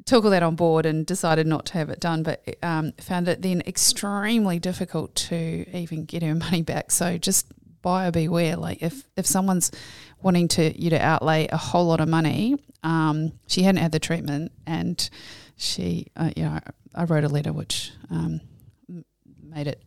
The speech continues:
from a medical point of view that it was not suitable for her, but it seemed outrageous that, that she couldn't withdraw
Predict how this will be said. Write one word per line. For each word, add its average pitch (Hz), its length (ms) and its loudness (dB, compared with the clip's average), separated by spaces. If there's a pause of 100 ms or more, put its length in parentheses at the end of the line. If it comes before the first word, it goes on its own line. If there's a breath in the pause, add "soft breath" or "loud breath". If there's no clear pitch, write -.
from 175 180 -2
a 160 80 2
medical 175 560 2
point 156 260 2
of 165 60 -10
view 151 180 0
that 147 100 0
it - 80 -2
was 151 180 -2
not 151 240 0
suitable 151 360 -2
for 151 160 -10
her, 160 200 -8
but - 300 -14
it - 100 -8
seemed 156 340 -6 (200)
outrageous 147 580 -6
that, - 180 -10 (380)
that - 220 -10
she - 140 -2
couldn't 151 240 -4
withdraw 147 580 -4